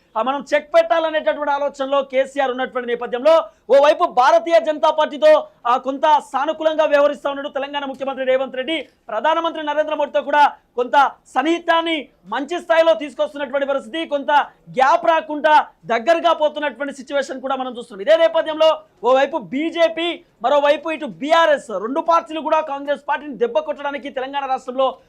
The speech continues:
ప్రయత్నం చేస్తున్న నేపథ్యంలో కూడా రేవంత్ రెడ్డి వాటిని చెక్ పెట్టడానికి మూకాముడిగా పది మందిని ఒకేసారి తీసుకుంటున్నటువంటి పరిస్థితి. ఎట్టి పరిస్థితుల్లో బీజేపీకి, బీఆర్ఎస్కు వన్ పర్సెంట్ ఛాన్స్ ఇవ్వకుండా వాళ్ళకు ముప్ప తిప్పలు పెడుతున్నటువంటి సిచ్యువేషన్స్ కూడా మనం చూస్తున్నాం.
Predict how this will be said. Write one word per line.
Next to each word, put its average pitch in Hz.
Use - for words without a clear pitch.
ప్రయత్నం 320
చేస్తున్న 302
నేపథ్యంలో 254
కూడా 240
రేవంత్ 262
రెడ్డి 277
వాటిని 269
చెక్ 330
పెట్టడానికి 294
మూకాముడిగా 339
పది 311
మందిని 320
ఒకేసారి 339
తీసుకుంటున్నటువంటి 262
పరిస్థితి. 247
ఎట్టి 262
పరిస్థితుల్లో 311
బీజేపీకి, 311
బీఆర్ఎస్కు 311
వన్ 311
పర్సెంట్ 302
ఛాన్స్ 294
ఇవ్వకుండా 285
వాళ్ళకు 247
ముప్ప 254
తిప్పలు 339
పెడుతున్నటువంటి 294
సిచ్యువేషన్స్ 269
కూడా 262
మనం 254
చూస్తున్నాం. 247